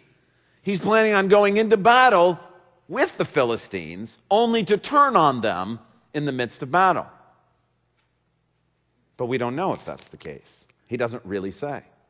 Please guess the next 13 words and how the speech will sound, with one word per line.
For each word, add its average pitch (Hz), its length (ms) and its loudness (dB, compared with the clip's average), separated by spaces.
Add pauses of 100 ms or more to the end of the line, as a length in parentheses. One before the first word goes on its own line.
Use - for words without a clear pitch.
(460)
And 123 100 -10
the 120 60 -8
text - 420 -8
never 101 240 -10
tells 131 380 -8
us. - 180 -20 (1300)
It's 110 200 -12
still 107 240 -8
confusing. 107 540 -12 (2000)
Well, 143 140 -4
there's 135 320 -2 (100)
one 160 240 -4
group 101 320 -6